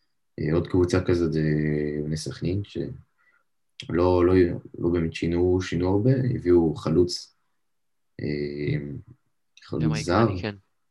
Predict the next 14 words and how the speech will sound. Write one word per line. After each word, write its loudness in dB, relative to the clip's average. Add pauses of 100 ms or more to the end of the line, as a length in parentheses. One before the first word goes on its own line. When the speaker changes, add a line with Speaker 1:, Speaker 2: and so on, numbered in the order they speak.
(1080)
Speaker 1:
אה, 0 (560)
בסדר. -4 (840)
Speaker 2:
צריך 2
לבחון 4
את 0
זה. -8 (1000)
יש -4
לסכנין -2
דווקא 0
יש 4
סגל 0
מאוד -8
מאוד -8
טוב, -8